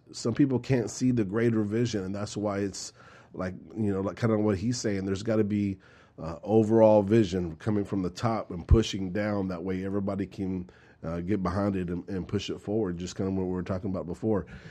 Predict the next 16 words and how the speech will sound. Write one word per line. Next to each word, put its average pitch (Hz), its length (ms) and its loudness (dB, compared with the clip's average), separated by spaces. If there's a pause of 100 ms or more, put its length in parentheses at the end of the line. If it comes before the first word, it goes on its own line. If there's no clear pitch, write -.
(280)
Interesting 160 580 8
thing 110 320 4
that 92 220 0
you 127 80 8
brought 120 300 4
this 120 160 4
video. 90 540 -2
I 110 120 4
had 123 140 6
another 113 360 6
video 87 560 0 (480)
that, 90 440 -2
uh, 85 360 -2 (160)
that 90 200 -2
we 98 160 2
were 92 260 2